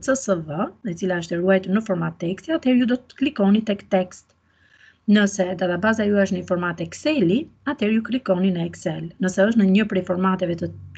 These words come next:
softwareve të tjerë statistikor, atëherë ju thjesht përzgjidhni. Në variantin tim, unë i kam në pjesën më të madhe dhe shembulli që do ju tregoj është në formatin Excel.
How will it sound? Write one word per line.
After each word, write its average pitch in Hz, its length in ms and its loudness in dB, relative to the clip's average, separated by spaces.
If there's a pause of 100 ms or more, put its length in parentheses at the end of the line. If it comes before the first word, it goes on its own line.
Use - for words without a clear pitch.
softwareve 180 560 2
të 262 160 -8
tjerë 180 240 -2
statistikor, 247 680 -6
atëherë 294 240 -4
ju - 80 -10
thjesht 220 260 -4
përzgjidhni. 170 640 -4 (1040)
Në 214 80 6
variantin 302 480 2
tim, 339 160 2
unë 294 80 4
i 254 80 -2
kam 240 260 2 (140)
në 208 160 2
pjesën 214 240 0
më 202 100 2
të 196 80 2
madhe 185 240 0
dhe 180 160 0
shembulli 190 380 0
që 170 160 -2
do 170 160 0
ju 170 160 -2
tregoj 311 320 0
është 262 160 0
në 247 80 -2
formatin 214 400 0
Excel. - 340 -12